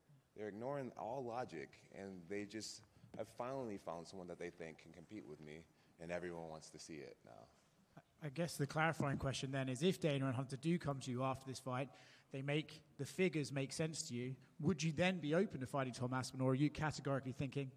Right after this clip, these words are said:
Speaker 2: "He does nothing for me, I will not fight that guy"?
Speaker 1: He does nothing for me. He does nothing for me. Um, if you're a person that wants to see me really challenged, then I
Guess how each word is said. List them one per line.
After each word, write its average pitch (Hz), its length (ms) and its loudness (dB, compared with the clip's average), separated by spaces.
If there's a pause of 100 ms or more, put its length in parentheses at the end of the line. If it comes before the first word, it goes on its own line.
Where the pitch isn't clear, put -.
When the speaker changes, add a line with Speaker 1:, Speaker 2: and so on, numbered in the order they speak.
(120)
Speaker 2:
"He 156 180 6
does 151 160 -2
nothing 147 260 0
for 135 100 -8
me, 131 220 2
I 113 120 0
will 127 220 2
not 123 200 -6
fight 110 240 -12
that 104 160 -12
guy"? 104 160 -10 (500)
Speaker 1:
He 131 300 -4
does 123 240 -2
nothing 85 340 -6
for 69 140 -10
me. 62 160 -14 (360)
He 107 100 -10
does 104 220 -2
nothing 104 480 -6
for 107 160 -6
me. 73 120 -10 (760)
Um, 90 360 -2 (300)
if 104 120 -2
you're 170 120 0
a - 20 -2
person 117 340 -4
that 90 100 -2
wants 92 280 -6
to 95 80 -10
see 92 160 -8
me 80 160 -8
really 87 420 -4
challenged, 87 640 -10 (260)
then 95 100 -10
I 80 140 -8